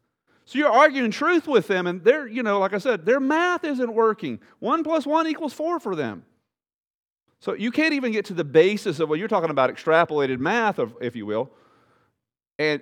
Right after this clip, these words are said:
they can't even get one plus one right. God's gotta intervene in their lives. You gotta be on your knees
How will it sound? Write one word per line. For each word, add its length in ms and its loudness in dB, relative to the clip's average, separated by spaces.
they 260 4
can't 240 0
even 220 -4
get 180 2
one 200 -2
plus 200 -8
one 200 -4
right. 200 -4
God's 260 0
gotta 200 -2
intervene 460 -6
in 100 -12
their 140 -8
lives. 380 -6
You 20 -16
gotta 140 -4
be 100 -6
on 100 -4
your 100 -8
knees 420 -8